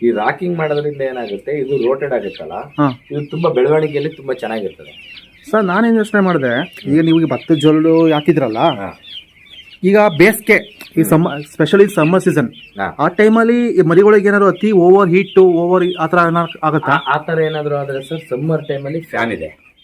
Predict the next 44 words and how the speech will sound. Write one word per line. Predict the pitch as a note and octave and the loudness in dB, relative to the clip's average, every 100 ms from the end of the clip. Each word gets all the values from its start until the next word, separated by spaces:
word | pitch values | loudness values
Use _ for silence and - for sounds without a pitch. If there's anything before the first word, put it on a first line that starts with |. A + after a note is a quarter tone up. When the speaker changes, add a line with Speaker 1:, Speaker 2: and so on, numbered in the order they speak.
| _ | _
Speaker 2:
ಓ, | F3 C#3+ | -2 0
ಫ್ಯಾನ್ | - D#3 D#3 | 0 2 2
ಇದೆಯಾ? | B2 C3 D3+ A2 | 0 -2 -4 -8
Speaker 1:
ಓಕೆ. | F#2 - | -16 -18
Speaker 2:
ಹಾ, | - - | -12 -8
ಹಾ, | C3+ C3 | -6 -6
ಹಾ, | A#2 | -8
ಹಾ. | A2+ A#2+ F#2+ | -8 -10 -8
Speaker 1:
ಎಲ್ಲಾ | G2+ A#2 C3 | -6 -4 -4
ಕಡೆನೂ | B2+ A#2+ B2+ | -4 -6 -6
ಒಂದೊಂದು, | B2+ G#2+ G2+ G2+ | -8 -8 -6 -6
ಒಂದು | G#2+ G#2+ | -6 -6
ಫಾರಂ | G2 G#2 A2+ C3 B2 | -6 -4 -2 -4 -6
ನಲ್ಲಿ | A#2 | -4
ಒಂದು | C#3 A2 A2 | -4 -2 -4
ಹತ್ತು | A2+ - | -6 -10
ಫ್ಯಾನ್ | A#2+ A2 A2 | -8 -8 -8
ಹಾಕಿದೀನಿ | F#2+ F2 E2+ | -10 -14 -16
ಸರ್. | E2 - - _ _ _ - - | -16 -20 -20 _ _ _ -18 -10
Speaker 2:
ಓಕೆ. | C#3+ - C3+ A#2 | -8 -4 -4 -2
Speaker 1:
ಟೋಟಲ್ | B2 B2 A2 | -4 -4 -6
ಎಲ್ಲಾ | G2 A#2 D3+ | -6 -2 -2
ಕಡೆನೂ | C#3+ B2+ C3 | -2 -4 -8
ಫ್ಯಾನ್ | - G#2+ F2+ | -8 -8 -8
ಇದೆ. | D#2 - - D3+ | -14 -18 -10 -4
Speaker 2:
ಹಾ, | |
ಹಾ, | C3 C3+ | -4 -4
ಹಾ. | A#2+ | -6
Speaker 1:
ಹತ್ತತ್ತು | A#2+ - C#3+ C3+ | -4 -2 -2 -2
ಅಡಿಗೆ | C#3+ C#3 | -2 -4
ಹತ್ತತ್ತು | B2 C#3 B2+ | -4 -4 -4
ಅಡಿಗೆ | C3 | -4
ಒಂದೊಂದು | C3+ B2 A2+ | -4 -4 -6
ಫ್ಯಾನ್ | A#2 A#2 | -4 -4
ಕೂರಿಸಿದೀನಿ. | A2+ G2 - E2 D#2+ G2 | -6 -10 -12 -14 -10 -10
Speaker 2:
ಹಾ. | A#2 - C#3+ - - _ - | -8 -2 -2 -2 -12 _ -8
Speaker 1:
ಆ | |
ಫ್ಯಾನ್ | C#3 - C#3+ E3+ G3 | -8 -4 -4 -2 -2
ನಲ್ಲಿ | E3+ D#3+ F3 C#3+ C3+ G#2+ | -4 -4 -4 -6 -8 -4
ಬೇಕು | A#2+ F3 E3+ | 0 0 0
ಅಂದ್ರೆ | D#3 A2+ | -6 -6
ಸಮ್ಮರ್ | - D3 F3+ F3 | -4 -2 -2 -2
ಟೈಮ್ | D3+ C#3+ | -4 -4
ಅಲ್ಲಿ, | B2+ C#3 G#3 | -4 -6 -6